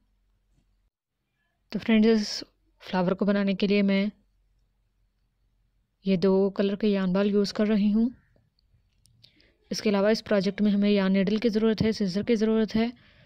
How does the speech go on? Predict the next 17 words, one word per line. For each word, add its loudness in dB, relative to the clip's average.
और 0
क्रोशे 0
हुक -2
की, 0
मैं 0
फ़ोर 0
मिलीमीटर 4
क्रोशे 0
हुक 2
यूज़ 0
करूँगी 2
इस 0
प्रोजेक्ट -2
को 2
बनाने 2
के 0
लिए। 2